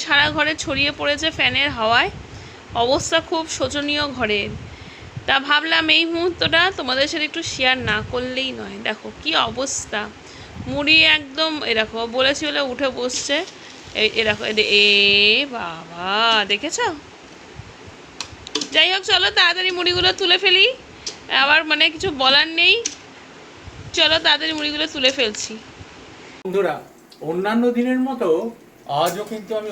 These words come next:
Speaker 2: অফিস থেকে এসেই রান্নাঘরে, আর রান্নাঘরে এসে তোমাদের দিদিকে দেখলাম, তোমাদের দিদি তো ব্যস্ত।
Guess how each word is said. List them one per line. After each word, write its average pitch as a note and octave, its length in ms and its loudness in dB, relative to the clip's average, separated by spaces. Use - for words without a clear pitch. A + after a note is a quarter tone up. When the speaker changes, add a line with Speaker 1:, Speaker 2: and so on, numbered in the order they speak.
Speaker 2:
অফিস D3 180 -8
থেকে E3 240 -8
এসেই F#3+ 240 -4
রান্নাঘরে, B2 460 -4
আর B2+ 80 -4
রান্নাঘরে F#3+ 580 -2
এসে F#3+ 160 -6
তোমাদের D3+ 300 -4
দিদিকে F#3+ 360 -6
দেখলাম, F#3+ 320 -4
তোমাদের C3+ 360 -4
দিদি D3 220 -6
তো D#3 100 0
ব্যস্ত। F3 240 -4